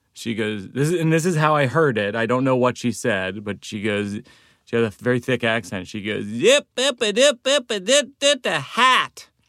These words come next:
And the only word that I understood was the word hat. And I, and I, and I, and I go, "Uh, what?" <laughs> And she goes, "Zip, ip, a dip, ip, a dip, ip,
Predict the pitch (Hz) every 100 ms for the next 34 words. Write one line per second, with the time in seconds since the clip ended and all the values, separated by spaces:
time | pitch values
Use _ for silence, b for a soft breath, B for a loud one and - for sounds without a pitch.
0 | _ _ _ 135 135 127 - 147 180 180
1 | 151 151 160 139 131 123 123 123 120 -
2 | 139 117 113 110 95 101 110 104 - 117
3 | 107 101 - B B B B B - 143
4 | 135 135 123 120 - - 120 123 120 113
5 | 110 - 123 120 117 - - 120 120 107
6 | 104 113 104 107 - b b b b -
7 | 110 107 95 - 139 294 427 - _ _
8 | - 139 165 139 147 123 151 139 160 -
9 | 160 135 147 131 B 254 240 190 131 139
10 | 151 277 403 330 330 349 262 233 294 339
11 | 269 285 339 311 226 254 311 240 302 320